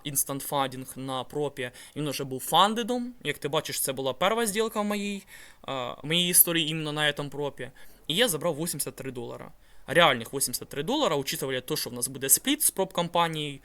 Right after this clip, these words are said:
то есть двадцять процентів їм, а вісімдесят процентів мені. Соответственно, получу я приблизительно в районі шістдесяти п'яти доларів, а, із такої зділочки. Я не собираюсь дальше торгувати, набивати баланс, щоб получить там двісті, триста, потому що,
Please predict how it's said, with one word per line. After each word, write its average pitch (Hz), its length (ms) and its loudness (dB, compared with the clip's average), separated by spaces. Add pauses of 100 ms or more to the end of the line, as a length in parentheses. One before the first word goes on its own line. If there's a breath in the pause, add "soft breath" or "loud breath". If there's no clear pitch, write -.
(160 loud breath)
то 139 120 -2
есть - 380 2
двадцять 143 360 2
процентів 139 460 -6
їм, 254 380 -2
а 127 160 -2
вісімдесят 143 380 -2
процентів 127 420 -6
мені. 247 280 -2 (320 loud breath)
Соответственно, 139 500 -4
получу 131 380 -4
я 180 100 0
приблизительно 123 600 -6
в 123 40 -10
районі 131 440 -4 (260 loud breath)
шістдесяти 143 460 -2
п'яти - 240 -8
доларів, 120 400 -12 (440 loud breath)
а, 117 200 -8
із - 400 8
такої 139 420 -2
зділочки. 117 640 -6 (420 loud breath)
Я 156 100 4
не 185 100 6
собираюсь 196 400 6
дальше 175 240 0
торгувати, 175 420 0
набивати 151 320 0
баланс, 214 360 2
щоб 135 140 -4
получить 135 400 -8
там 120 160 -6
двісті, 180 400 4
триста, 220 400 2
потому 160 320 -4
що, 165 220 0